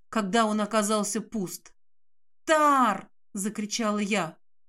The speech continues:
«Мари, вы ранены?» Наверное, я выглядела сумасшедшей в ее глазах, босая, с завернутыми до колен штанами, в грязном топе со стесанными руками. Даже представлять не хочу, что с моими волосами.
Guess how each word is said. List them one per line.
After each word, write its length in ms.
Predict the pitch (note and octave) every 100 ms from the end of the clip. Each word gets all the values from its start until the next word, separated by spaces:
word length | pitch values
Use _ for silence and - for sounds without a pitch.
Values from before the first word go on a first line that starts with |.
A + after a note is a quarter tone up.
| - - -
«Мари, 460 | F#3 G#3+ G3+ G#3+ C#4
вы 180 | G#3
ранены?» 600 | G3 A3 D4 B3+ F#3 D#3+ - - - - - -
Наверное, 500 | G#3+ G#3 G#3+ G#3 G#3+
я 160 | G#3+
выглядела 540 | G3+ A3+ G#3 G#3 A3 G#3+
сумасшедшей 840 | - B3 B3 B3 C4 G3+ - F#3
в 80 | E3+
ее 200 | F3+ F3
глазах, 580 | E3 F#3+ F#3+ E3+ - - - - -
босая, 680 | A3 G#3 - A3+ G3+ D#3+ - -
с 60 | -
завернутыми 760 | F#3 A#3 A3+ B3 A#3+ A#3 A#3 A3
до 140 | A3+
колен 320 | A#3+ A3+ A3
штанами, 680 | G#3 - G#3+ G#3 A#3 G3+ E3 - -
в 100 | F3+
грязном 540 | G3+ C4 C4 B3 B3 A#3+
топе 360 | C#4 B3+ A#3+
со 180 | G3+ A#3
стесанными 580 | - C4 B3 B3 A3+ A#3
руками. 640 | B3+ B3+ B3 F3+ D#3+ D#3+ - - -
Даже 300 | F3 G#3+ G3+
представлять 760 | G#3+ B3 B3 - B3+ C#4 B3+ B3
не 120 | G#3
хочу, 360 | A3+ A3 C4+ B3+
что 240 | - A#3
с 80 | A3+
моими 360 | A3+ G#3+ G#3+
волосами. 720 | G3+ G#3 G#3+ G#3+ G3 D#3 D3+